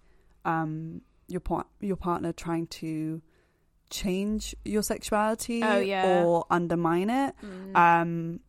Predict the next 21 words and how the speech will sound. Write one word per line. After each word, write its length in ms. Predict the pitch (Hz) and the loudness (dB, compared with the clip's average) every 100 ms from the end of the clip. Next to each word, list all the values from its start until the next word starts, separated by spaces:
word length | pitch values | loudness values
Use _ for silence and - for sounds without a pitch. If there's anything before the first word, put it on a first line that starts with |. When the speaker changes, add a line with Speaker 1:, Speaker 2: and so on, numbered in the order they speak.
| _ _ - | _ _ -12
Speaker 1:
so, 220 | - 190 | 2 2
for 120 | 180 | 2
example, 420 | 160 180 175 170 | 2 4 4 2
if 180 | 170 - | -2 0
you're, 300 | 180 170 165 | 0 0 -2
if 100 | 175 185 | -6 -6
you're 80 | |
having, 280 | 151 165 170 | -6 -4 -2
like, 440 | 160 156 160 - - _ _ _ _ _ _ _ - | -2 -4 -8 -14 -20 _ _ _ _ _ _ _ -4
um, 640 | 170 165 160 160 160 - _ _ | -2 -2 -4 -6 -8 -12 _ _
thoughts 440 | - - 180 - - | -10 -2 -2 -2 -6
about 380 | 185 165 160 - | 0 0 0 -2
your, 460 | 175 165 160 165 - | -4 -2 -2 -4 -4
your 140 | 180 | -6
gender 720 | 170 190 180 175 165 160 156 - | 0 2 2 -2 -2 0 -2 -6
Speaker 2:
Mm-hmm. 100 | - | -6
Speaker 1:
identity, 800 | 190 160 196 202 160 156 156 180 - _ - | -4 -2 -4 -6 -6 -6 -8 -10 -14 _ -8
and 260 | 175 175 165 | -2 0 2
they 380 | 175 170 170 170 | 0 0 -2 -4
very 160 | 175 170 | -2 -2
much 400 | 170 - - | -4 -6 -10